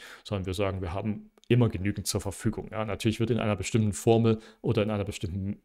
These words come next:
endlichen Menge von Formeln immer nur eine endliche Menge von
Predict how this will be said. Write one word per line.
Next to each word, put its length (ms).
endlichen 420
Menge 240
von 200
Formeln 380
immer 200
nur 220
eine 300
endliche 420
Menge 260
von 280